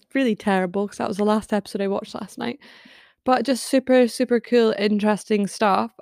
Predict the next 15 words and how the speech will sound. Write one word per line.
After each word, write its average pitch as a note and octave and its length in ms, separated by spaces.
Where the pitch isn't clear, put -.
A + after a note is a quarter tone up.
and G#3 500
yeah, G3+ 280
loved G3+ 480
it. - 140
Very, A3 280
very G3+ 240
interesting, G3 500
and G3 80
I'm F#3+ 80
very F#3+ 180
excited - 300
to - 80
keep - 180
watching G3 440
more F#2+ 340